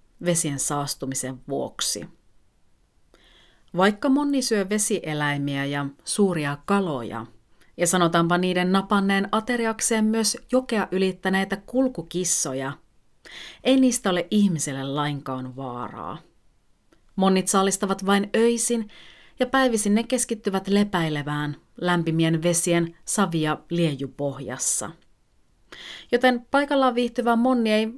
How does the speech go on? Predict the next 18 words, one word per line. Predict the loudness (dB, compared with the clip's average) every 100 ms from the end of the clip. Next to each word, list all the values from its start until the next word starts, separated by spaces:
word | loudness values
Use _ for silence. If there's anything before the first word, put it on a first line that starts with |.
| -14 -2
oikein | 0 2 2
sovi | 2 0 -2
monesti | 0 0 0 -2 -6 -4
päiväsaikaan | 0 0 0 -4 -4 -6 -6 -4
nähtyjen | -2 -4 -6 -6 -6 -6 -10 -20 -4
näkkihavaintojen | 0 0 -2 -8 -6 -6 -8 -6 -4 -2
syypääksi, | -2 0 0 -2 -4 -6 -4 -4 -4 -8 -20 -20 -20 -20 -2 0
vaikka | 0 0
suuri, | 2 2 4 2 -2 -12 -4
viiksikäs | 0 2 0 -2 -4
kala | -2 0 2 0 -4 _ -2
varmasti | -2 -2 -4 -2
on | 0
saattanut | -2 -4 -6 -8 -8
säikäyttää. | -6 -6 -6 -8 -10 -10 -14 -12 -12 -12 -18 _ _ _ _ _ _ _ _ _ _ _ -20 -20 _ -2
Juha | 2 2
Kuisma | 2 -2 0 -2
tuo | -2 -4